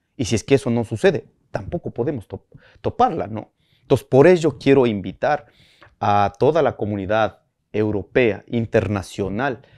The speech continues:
que apoyen en esta campaña de decir, "Sí, esta es una decisión que la tomaremos el veinte de agosto".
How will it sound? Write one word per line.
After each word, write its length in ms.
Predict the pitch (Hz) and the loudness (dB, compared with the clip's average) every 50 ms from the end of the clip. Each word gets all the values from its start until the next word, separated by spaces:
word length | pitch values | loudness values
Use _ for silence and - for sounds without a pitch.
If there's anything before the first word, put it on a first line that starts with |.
| - - _ _ _ _ - | -20 -20 _ _ _ _ -4
que 120 | - 107 | -4 -4
apoyen 600 | 101 - - _ 143 143 147 127 123 120 110 104 | -4 -4 -2 _ 8 8 8 8 6 0 -2 -2
en 100 | 104 104 | -2 -4
esta 240 | 98 - - 104 - | -6 -6 -8 -8 -8
campaña 680 | - 95 92 92 - _ 175 190 202 196 202 196 196 _ _ _ _ | -6 -10 -10 -10 -2 _ 0 2 2 -2 -4 -6 -10 _ _ _ _
de 240 | _ 101 110 107 110 | _ 0 2 2 2
decir, 520 | 101 92 98 110 - - 123 110 98 101 - | 0 0 0 -2 -2 0 -2 -4 -4 -4 -10
"Sí, 420 | - - - 180 - - - _ _ _ _ | -10 -4 -2 -2 -2 -4 -8 _ _ _ _
esta 240 | - 156 151 - 151 | 2 2 2 2 -2
es 80 | 127 135 | -4 -2
una 160 | 139 127 110 | -2 -4 -2
decisión 580 | 104 113 104 - 110 101 - 147 160 180 180 | -2 -2 -2 -2 -6 -4 -2 -2 -2 -2 -4
que 140 | 151 - 120 | -6 -6 -6
la 100 | 107 101 | -6 -4
tomaremos 540 | - 110 104 104 104 113 110 110 107 101 - | -4 -6 -4 0 0 0 0 0 -4 -6 -8
el 160 | - 104 95 90 | -8 -8 -6 -6
veinte 320 | 98 101 95 92 - 104 | -6 -6 -6 -8 -10 -10
de 120 | 92 92 | -10 -10
agosto". 380 | 82 - - - - _ _ _ | -10 -12 -16 -18 -20 _ _ _